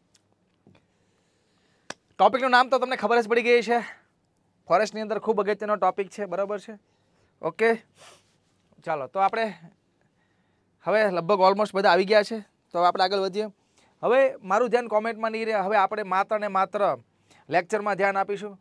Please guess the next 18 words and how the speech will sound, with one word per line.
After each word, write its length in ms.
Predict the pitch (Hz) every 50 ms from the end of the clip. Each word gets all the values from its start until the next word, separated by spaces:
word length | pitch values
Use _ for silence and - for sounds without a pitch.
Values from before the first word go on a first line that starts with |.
| _ -
બરાબર 320 | 165 185 220 220 220 220
છે? 180 | 180 214 220 208 202 _ _ _ _ _ _ _ _ _ -
બીજી 180 | 165 196 196
કોઈ 240 | 202 - 202 214 214
ચર્ચા 300 | 208 214 208 - - 214
નહીં. 240 | 214 214 214 208 190
લેક્ચર 380 | 160 190 208 196 - 254 247 214
પૂરો 220 | 202 233 233 233
થાય 160 | 202 226 226
પછી 220 | 226 226 202 220 202
તમારા 280 | 208 202 208 208 208
જે 140 | 180 175 196
કાંઈ 160 | 196 202 202
પ્રશ્નો 340 | 196 185 196 175 - 196 196
હોય 100 | 196 196
તમે 180 | 196 196 185 185
મને 180 | 175 175 175
પૂછજો. 500 | 170 175 196 202 170 156 170 139 117 113